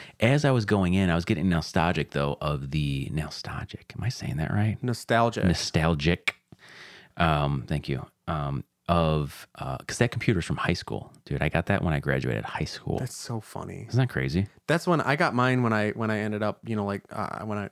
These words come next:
Speaker 2: quote unquote, specializing, like, figuring out what I wanted to go to school for.
Speaker 1: Yeah.
Speaker 2: And I needed a Mac for it.
Speaker 1: Uh-huh.
Speaker 2: And
Speaker 1: I remember that.
Speaker 2: yeah, I think it was two thousand eleven or two thousand twelve.
Speaker 1: No,
Speaker 2: Two thousand twelve.
Speaker 1: two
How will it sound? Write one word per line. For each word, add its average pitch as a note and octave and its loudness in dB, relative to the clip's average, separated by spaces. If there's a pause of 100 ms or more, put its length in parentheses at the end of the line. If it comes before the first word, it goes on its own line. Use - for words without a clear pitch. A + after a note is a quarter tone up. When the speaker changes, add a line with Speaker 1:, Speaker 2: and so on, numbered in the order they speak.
Speaker 2:
quote G#2+ -2
unquote, G#2+ -4
specializing, G2 -2
like, G2 -8
figuring G2+ -2
out G2 0
what G#2 -4
I G#2 -2
wanted G2+ -2
to G#2+ -6
go G#2+ -4
to F#2+ -6
school G#2 -4
for. C3 2
Speaker 1:
Yeah. - -2 (140)
Speaker 2:
And A2 -2
I G#2+ 4
needed A2+ 2
a G#2 0
Mac G2 0
for C3 4
it. C3+ -6 (200)
Speaker 1:
Uh-huh. F2+ 4 (240)
Speaker 2:
And G#2+ 0 (100)
Speaker 1:
I F#2+ 4
remember A2 6
that. A#2 0
Speaker 2:
yeah, C3+ 4
I G2 0
think A2+ -2
it D3 0
was D#3 -2
two - -6
thousand C3+ -2
eleven G2 -4 (280)
or B2+ -12
two C3 -2
thousand G#2+ 6
twelve. G2+ 4
Speaker 1:
No, - -14
Speaker 2:
Two C#3 2
thousand F2+ 6
twelve. - -2
Speaker 1:
two A#2+ 4